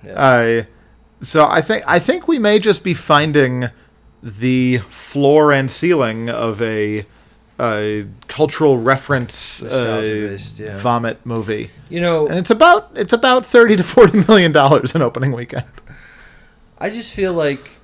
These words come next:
Speaker 1: so much of, of this film's, you know, the first fil-, I, I,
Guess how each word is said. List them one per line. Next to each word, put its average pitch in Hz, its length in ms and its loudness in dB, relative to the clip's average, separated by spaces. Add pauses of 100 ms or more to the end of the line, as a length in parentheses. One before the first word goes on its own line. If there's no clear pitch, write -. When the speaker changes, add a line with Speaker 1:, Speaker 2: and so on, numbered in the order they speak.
(500)
Speaker 1:
so - 540 -8
much 135 380 -6
of, 120 500 -8
of 110 400 -12
this 113 240 -12
film's, 113 880 -14 (1120)
you 175 120 -4
know, 147 180 -4
the 147 160 -12
first 208 340 -10
fil-, 190 220 -6
I, 156 260 -6
I, 392 160 -8